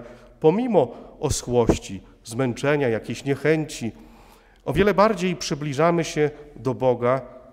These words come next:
niż w tych najwznioślejszych momentach pełnych duchowych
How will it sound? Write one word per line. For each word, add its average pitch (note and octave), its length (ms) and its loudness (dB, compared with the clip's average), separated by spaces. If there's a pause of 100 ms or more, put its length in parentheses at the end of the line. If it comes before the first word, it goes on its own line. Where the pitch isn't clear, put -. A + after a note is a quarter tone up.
niż A#2+ 340 -2
w - 100 -6
tych - 480 -10
najwznioślejszych E3 1080 -4
momentach C#3 720 0 (320)
pełnych B2+ 480 0 (320)
duchowych C3 600 -4